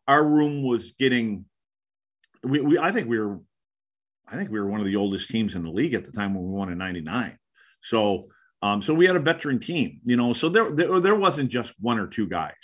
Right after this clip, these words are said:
you know what I mean? But I, I think when you, when you look at a guy like Joe Pavelski, that, that's, and we can't, can't forget about Joe, and should probably lead off with Joe,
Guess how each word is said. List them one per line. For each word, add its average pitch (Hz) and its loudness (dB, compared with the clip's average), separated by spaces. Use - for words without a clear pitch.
you 117 4
know 131 6
what 123 6
I 117 4
mean? 120 4
But 117 2
I, 139 4
I 143 0
think 147 -4
when 135 0
you, 120 0
when 131 -2
you 139 2
look 165 0
at 170 0
a 160 0
guy 127 0
like 117 -2
Joe 110 -4
Pavelski, 90 -8
that, 139 -6
that's, 170 2
and 123 -2
we 131 -6
can't, 165 -4
can't 175 -6
forget 123 -4
about 101 -6
Joe, 107 -4
and 110 -8
should - -14
probably 127 -4
lead 101 -4
off 143 -4
with 98 -10
Joe, 92 -4